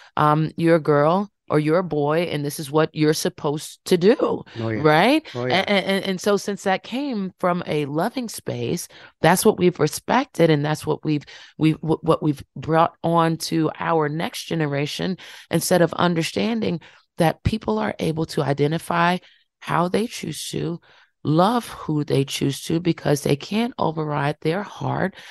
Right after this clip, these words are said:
Speaker 1: They can't help but be their authentic selves. And if
Speaker 2: Mm-hmm.
Speaker 1: their authentic selves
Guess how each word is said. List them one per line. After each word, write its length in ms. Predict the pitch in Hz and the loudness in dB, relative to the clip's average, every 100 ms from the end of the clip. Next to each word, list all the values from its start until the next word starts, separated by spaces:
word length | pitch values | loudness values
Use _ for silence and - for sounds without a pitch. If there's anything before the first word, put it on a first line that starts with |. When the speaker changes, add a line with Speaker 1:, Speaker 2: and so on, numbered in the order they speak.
| - - | -20 0
Speaker 1:
They 160 | 190 190 | 2 2
can't 340 | - 226 226 | 2 0 0
help 340 | - - 240 - | -4 -2 -2 0
but 180 | 160 - | -4 0
be 260 | 190 185 | 0 0
their 260 | 185 190 180 | 0 0 2
authentic 580 | - 175 - 185 - 180 | 2 0 0 -2 -2 -6
selves. 400 | - 208 208 - | -4 -4 -2 0
And 140 | 160 | 0
if 60 | 156 | 2
Speaker 2:
Mm-hmm. 120 | - | 4
Speaker 1:
their 180 | 190 202 | 4 4
authentic 560 | 170 - 196 190 175 | 2 0 -2 -2 -6
selves 360 | - - - 220 | -6 -4 -2 -4